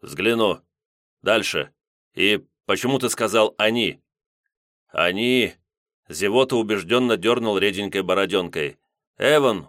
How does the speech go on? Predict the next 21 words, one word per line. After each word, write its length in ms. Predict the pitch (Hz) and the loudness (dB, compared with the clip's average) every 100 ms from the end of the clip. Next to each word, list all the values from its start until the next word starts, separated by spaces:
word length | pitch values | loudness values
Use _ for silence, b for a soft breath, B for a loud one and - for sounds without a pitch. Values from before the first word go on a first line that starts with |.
| - | -6
у 80 | 107 | 0
воды 320 | 139 135 135 | 2 2 0
следы. 560 | - 117 120 110 82 _ _ _ _ | 2 0 2 0 -2 _ _ _ _
Вон 240 | - 117 131 | -2 0 2
там, 240 | 143 131 | 2 2
где 180 | 107 113 | 2 0
мокрее. 640 | 113 117 120 98 80 67 _ _ _ _ _ | 0 0 2 2 0 -4 _ _ _ _ _
Одни 340 | - 95 165 | -4 0 0
широкие, 560 | 113 120 110 135 117 110 | 0 2 2 2 0 0
большие, 680 | 95 98 - 123 139 123 b b | 0 -2 0 2 2 0 b b
другие 420 | 78 110 113 160 147 | -4 -2 0 0 0
куда 260 | 123 139 | 0 0
как 220 | 135 117 | 0 -2
меньше, 560 | 107 120 120 - 92 - _ _ | 0 0 0 -2 -4 -4 _ _
и 120 | 113 | -4
длинные, 580 | 110 107 139 143 120 95 - | 0 2 2 2 0 -2 -2
узкие". 640 | 143 147 - 120 98 - _ _ _ _ _ _ _ _ _ | -2 -2 0 0 0 -2 _ _ _ _ _ _ _ _ _
И 160 | - 92 | -6 -6
впрямь. 520 | - 87 85 80 76 _ _ _ _ | -4 -4 -2 -4 -10 _ _ _ _
Не 140 | - 85 | -10 -6
поленясь, 640 | 80 80 85 117 127 - | -2 -2 0 -2 -2 -8